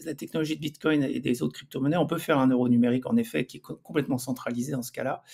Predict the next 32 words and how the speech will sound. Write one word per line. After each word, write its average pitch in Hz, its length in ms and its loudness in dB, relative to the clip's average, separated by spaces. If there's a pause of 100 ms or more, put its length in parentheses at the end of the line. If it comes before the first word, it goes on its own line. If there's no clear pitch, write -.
(220)
Et, 143 220 2
euh, 135 260 0
la 143 120 -2
seule 208 220 -2
différence, 226 460 2
c'est - 80 -8
qu'on 170 180 -6
a, 165 120 -2
euh, 151 560 -8
à - 40 -10
ce - 120 -10
moment-là, 180 180 0
la, 143 240 2
la 135 80 0
banque 151 180 -2
centrale, 165 520 0
euh, 127 140 0 (220)
utilisera, 156 880 -6
aura 143 140 0
beaucoup, 170 260 -8
beaucoup 175 140 -8
plus 196 140 -2
de 196 60 -2
latitude 170 460 0
déjà. 185 220 -2
Elle 233 100 -2
pourra 135 240 -4
donner 143 280 0
un 139 80 0
peu 147 140 -8
plus 160 280 -12
de 131 360 0